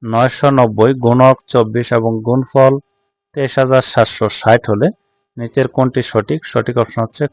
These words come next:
খ। নয় নাম্বার, এক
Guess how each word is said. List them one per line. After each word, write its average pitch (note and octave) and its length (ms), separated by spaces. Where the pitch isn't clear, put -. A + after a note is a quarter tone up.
খ। - 80
নয় A2+ 140
নাম্বার, C#3+ 320
এক C#3+ 180